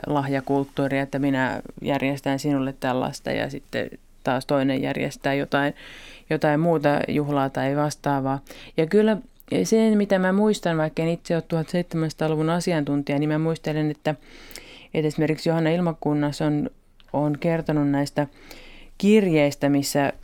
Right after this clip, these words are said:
oikein saatettiin kommentoida, että no joo, että jotain ylellisyysveroa tästä suklaasta joutuu maksamaan, mutta ei se mitään, että,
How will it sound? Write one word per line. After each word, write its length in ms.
oikein 460
saatettiin 520
kommentoida, 880
että 280
no 120
joo, 360
että 200
jotain 420
ylellisyysveroa 1500
tästä 320
suklaasta 640
joutuu 300
maksamaan, 640
mutta 240
ei 100
se 120
mitään, 580
että, 360